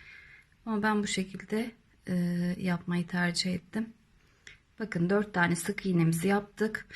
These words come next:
Şimdi tekrar, e,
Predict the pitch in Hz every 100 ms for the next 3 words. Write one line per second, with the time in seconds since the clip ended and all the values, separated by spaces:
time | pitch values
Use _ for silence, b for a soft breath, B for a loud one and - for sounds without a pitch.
0 | B B B - - 247 208 185 226 233
1 | - 196 202 247 - - - _ _ _
2 | 180 180 214 180